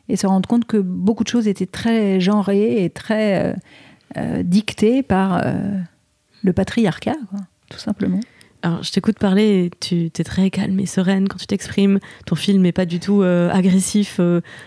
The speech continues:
Speaker 2: euh, vindicatif ou quoi que ce soit. C'est, comme tu le disais, il y a une, il y a une histoire d'amour dedans, c'est une comédie romantique. Euh, moi, ça fait des années que je travaille sur le féminisme et je suis passée par une phase de colère noire.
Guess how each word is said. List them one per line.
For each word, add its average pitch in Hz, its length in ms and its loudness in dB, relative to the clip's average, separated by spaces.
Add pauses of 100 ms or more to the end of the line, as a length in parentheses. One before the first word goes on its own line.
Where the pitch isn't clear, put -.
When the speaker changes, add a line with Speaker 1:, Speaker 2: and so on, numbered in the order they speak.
(160)
Speaker 2:
euh, 175 580 -2
vindicatif 196 840 0
ou 202 40 2
quoi 196 140 0
que 156 80 -4
ce 190 120 0
soit. 220 260 0
C'est, 196 180 -2
comme 175 160 -2
tu 175 140 -6
le 165 40 -4
disais, 175 240 2
il 196 40 2
y 175 40 0
a 165 60 0
une, 165 160 0
il 160 40 -2
y - 20 0
a 156 40 2
une 165 60 2
histoire 165 220 0
d'amour 185 360 2
dedans, 185 300 2
c'est 185 140 -4
une - 440 -14
comédie 175 300 2
romantique. 180 560 -2 (420)
Euh, 170 220 2
moi, 170 280 2
ça - 80 -6
fait 185 80 0
des 165 120 2
années 190 160 2
que 165 220 2
je 165 100 0
travaille 170 340 0
sur 165 200 -4
le 165 60 0
féminisme 180 480 2
et - 20 2
je 156 60 -2
suis - 80 -10
passée 156 220 -2
par 165 160 -2
une 160 160 0
phase 175 240 0
de 160 240 0
colère 170 480 -2
noire. 180 500 0